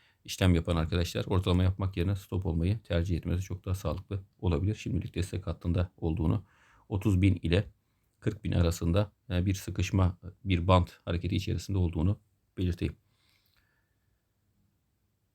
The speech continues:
Şimdi Ethereum'a bakıldığında, e, gördüğümüz şey,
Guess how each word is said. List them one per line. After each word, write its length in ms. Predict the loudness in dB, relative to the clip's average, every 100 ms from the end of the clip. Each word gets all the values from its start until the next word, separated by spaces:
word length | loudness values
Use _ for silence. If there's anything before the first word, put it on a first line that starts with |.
| _ _ _ _
Şimdi 520 | 4 6 8 6 2 _ _ _ _ _ _ _ _ _ _ _
Ethereum'a 540 | -4 4 6 8 6 4 _
bakıldığında, 680 | -2 0 2 4 4 4 0 _ -4
e, 120 | 0
gördüğümüz 520 | 4 4 6 4 4
şey, 260 | 2 -2 -2